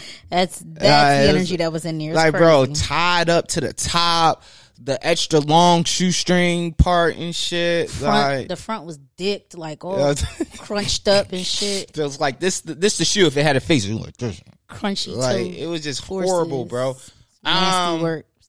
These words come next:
Speaker 1: Nasty
Speaker 2: yeah,
Speaker 1: work.
Speaker 2: at one point, the D J <laughs> was like, "I'm finna, uh, I'm finna turn this bitch up."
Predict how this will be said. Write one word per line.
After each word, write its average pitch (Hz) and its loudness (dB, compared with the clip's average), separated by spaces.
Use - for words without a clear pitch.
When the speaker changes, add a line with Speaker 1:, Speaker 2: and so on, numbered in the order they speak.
Speaker 1:
Nasty 165 -6
Speaker 2:
yeah, 180 2
Speaker 1:
work. 175 -2
Speaker 2:
at 160 -20
one 214 -6
point, 170 -10
the 143 -6
D 185 -6
J 143 -4
<laughs> 131 -8
was 202 0
like, 202 2
"I'm 453 -2
finna, 466 0
uh, - -10
I'm 175 2
finna 190 2
turn 196 4
this 180 2
bitch 180 4
up." 190 4